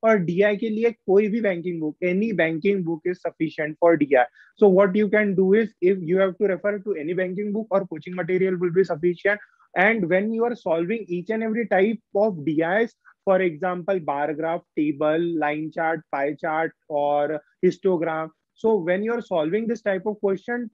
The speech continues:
after solving hundred questions from each of the category, what you should do, what kind of questions are asked in each category, you should be writing it down in a single paper.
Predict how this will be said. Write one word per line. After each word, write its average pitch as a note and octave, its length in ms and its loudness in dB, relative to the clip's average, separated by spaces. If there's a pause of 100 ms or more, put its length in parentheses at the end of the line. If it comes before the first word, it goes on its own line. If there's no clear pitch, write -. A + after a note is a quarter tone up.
(100)
after D#3+ 400 -4
solving G3 440 -2
hundred F3 420 0
questions A3 420 -2
from G#3 220 -4
each F#3+ 180 -2
of F3+ 80 0
the G#3 160 -2
category, F#3 400 2 (360)
what G3 200 6
you A3 160 6
should G3+ 180 0
do, B3+ 140 2 (280)
what A3 160 2 (140)
kind G#3+ 260 2
of B3 80 2 (120)
questions G#3 360 0
are A3 160 -6 (140)
asked F#3+ 400 -4
in G#3 80 -4 (120)
each G#3+ 300 2
category, G3 400 2
you F#3+ 220 2
should F3 300 -2
be A3 140 2
writing F#3 380 2
it E3+ 220 0
down E3 100 0
in G3 200 -8
a - 140 -6
single E3 220 -2
paper. C#3+ 300 -2